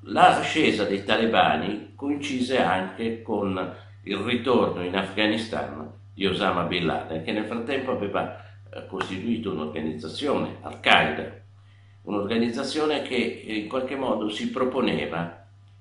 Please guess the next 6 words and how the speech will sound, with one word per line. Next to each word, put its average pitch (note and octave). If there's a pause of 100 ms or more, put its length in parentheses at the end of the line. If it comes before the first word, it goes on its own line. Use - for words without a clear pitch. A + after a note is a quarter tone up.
(140)
di -
far B2
ottenere G#2+
al E2+
mondo G2+
musulmano F#2+